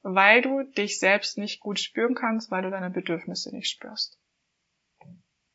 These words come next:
Ein weiteres Anzeichen ist die Unfähigkeit, authentisch in Beziehungen zu treten.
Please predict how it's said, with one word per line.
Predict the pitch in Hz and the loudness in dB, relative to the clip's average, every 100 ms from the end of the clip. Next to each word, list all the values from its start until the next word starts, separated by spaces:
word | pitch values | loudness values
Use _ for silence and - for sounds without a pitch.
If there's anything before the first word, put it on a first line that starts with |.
| _ _ _ _ - - - - - _ | _ _ _ _ -16 -16 -18 -20 -20 _
Ein | 202 202 202 202 196 208 _ _ _ _ | 0 2 0 -2 -6 -8 _ _ _ _
weiteres | 220 208 214 240 240 240 240 - - | -4 4 4 4 0 0 -2 -8 -4
Anzeichen | 220 196 214 - 180 175 180 180 226 302 _ _ - - _ _ | -2 -2 -4 -6 -4 -4 -6 -2 -2 -4 _ _ -20 -20 _ _
ist | 208 202 - _ - - _ _ _ | -4 -4 -10 _ -20 -20 _ _ _
die | 208 190 190 190 - _ _ _ _ _ _ _ _ | -6 -4 -6 -6 -8 _ _ _ _ _ _ _ _
Unfähigkeit, | - 254 294 - 247 247 247 - 233 214 214 220 - - | 4 6 2 0 0 0 -2 -6 -2 -2 -2 -8 -12 -12
authentisch | 175 185 - 208 202 220 214 - - | -8 -8 -6 -2 -2 -2 -2 -2 -2
in | 196 190 | -4 -2
Beziehungen | 190 190 - 196 190 185 185 | -4 -6 -4 -4 -2 -6 -2
zu | - - _ | -4 -4 _
treten. | - - 160 160 - - | -8 -2 -2 -2 -8 -16